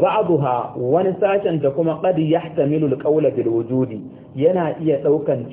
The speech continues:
cewar wajibi ne. Kenan wani abun in yayi shiru yana iya daukan sunna. A wurin wasu malamai kuma wajibi ne, akwai sabani. Wal jazmu bi hadha, amma yanke hukunci kai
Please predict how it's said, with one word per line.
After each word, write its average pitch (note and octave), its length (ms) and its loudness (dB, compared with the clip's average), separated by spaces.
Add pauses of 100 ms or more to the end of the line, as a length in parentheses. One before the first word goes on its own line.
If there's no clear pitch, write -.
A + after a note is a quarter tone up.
cewar C3 340 2
wajibi B2+ 640 0
ne. A2 100 -8 (340)
Kenan C#3+ 260 2
wani G#3+ 200 0
abun F3+ 320 0
in D#3+ 180 -2
yayi D#3+ 200 0
shiru E3 140 0
yana F#3+ 260 -2
iya E3+ 120 0
daukan D#3+ 440 0
sunna. C3+ 340 -2 (1040)
A C3 140 2
wurin G#3+ 320 4
wasu A3 220 0
malamai F3+ 480 2
kuma F3+ 140 0
wajibi D3+ 520 2
ne, C#3+ 80 2
akwai D#3 380 2
sabani. A2 480 0 (840)
Wal B2+ 300 2 (100)
jazmu G3+ 400 0
bi B2+ 80 2
hadha, A#2 540 -2 (500)
amma D3 440 0
yanke G3+ 440 0
hukunci F3 640 -2
kai F#3+ 220 0